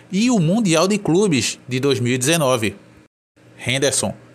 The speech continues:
participou das categorias de base da seleção inglesa, o English Team. Ele jogou pelo sub-dezenove e pelo sub-vinte e um, sendo inclusive capitão do time sub-vinte e um da Inglaterra.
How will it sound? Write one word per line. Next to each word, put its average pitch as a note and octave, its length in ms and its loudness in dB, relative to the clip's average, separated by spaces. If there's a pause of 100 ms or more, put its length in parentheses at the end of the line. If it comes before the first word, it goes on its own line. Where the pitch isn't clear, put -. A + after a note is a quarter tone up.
(160)
participou C3+ 800 -2
das B2+ 180 -2
categorias C3 720 0
de D#3+ 100 -2
base A2+ 400 0
da A#2+ 160 -2
seleção A#2+ 440 -2
inglesa, C3+ 440 0 (240)
o E3+ 140 0
English C3 480 0
Team. G2+ 320 -4 (520)
Ele G#2+ 180 -2
jogou G2+ 360 0
pelo G2 300 -4
sub-dezenove F3 960 -2 (280)
e G3 160 -2
pelo F3+ 460 -2
sub-vinte F3+ 600 -2
e F#3+ 40 0
um, D#3+ 220 -2 (280)
sendo C3 300 -2
inclusive B2+ 580 0 (140)
capitão C#3+ 920 -4 (180)
do C3+ 160 -6
time A#2+ 240 -6
sub-vinte A2 460 -6
e G#2+ 40 -2
um G2+ 160 -4 (160)
da G#2 260 -2
Inglaterra. G#2+ 540 -2